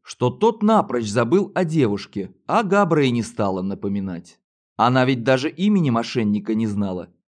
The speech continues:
и понятия не имела, у кого тот свистнул документы. Кодома с недоверием взглянула на собственное приглашение.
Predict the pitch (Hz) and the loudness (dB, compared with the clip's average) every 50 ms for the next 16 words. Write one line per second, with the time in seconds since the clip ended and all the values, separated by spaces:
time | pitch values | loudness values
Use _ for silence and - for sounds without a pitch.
0 | - 113 127 - - 123 127 135 170 208 220 208 208 214 208 208 208 208 208 202 | -2 -2 -2 0 0 0 2 2 2 2 2 2 2 2 4 6 6 6 6 6
1 | 196 202 202 196 196 180 - 143 127 - 127 113 117 143 165 - - - 120 135 | 6 4 4 4 4 2 0 -2 -4 0 0 2 2 2 0 -2 -2 -2 -2 -2
2 | 131 135 - 123 107 110 110 104 - 120 117 120 117 127 123 - 143 139 123 101 | -2 -4 -6 -4 -4 -4 -4 -4 -6 -6 -6 -4 -4 -4 -4 -2 -2 -2 -2 -2
3 | 90 92 92 - 87 87 - _ _ _ _ _ _ _ _ _ _ _ _ _ | -4 -6 -8 -12 -14 -14 -16 _ _ _ _ _ _ _ _ _ _ _ _ _
4 | _ - 131 131 131 110 120 110 113 110 - - 117 117 110 107 113 117 131 175 | _ 0 2 2 2 2 0 -2 -2 -4 -4 -4 -2 -2 0 0 0 0 2 2
5 | 196 202 202 202 202 196 165 131 123 131 135 123 123 131 135 135 139 139 147 147 | 2 2 2 2 0 0 -2 -2 0 0 0 0 0 0 0 0 0 0 -2 -4
6 | 139 - 175 156 - - - - 117 104 104 101 98 95 101 101 92 98 101 104 | -4 -2 -2 -2 -2 -4 -8 -8 -4 -4 -2 -2 -4 -4 -6 -6 -4 -4 -6 -6
7 | 101 - - 101 90 90 92 95 - - - | -6 -6 -6 -6 -6 -8 -10 -12 -14 -16 -20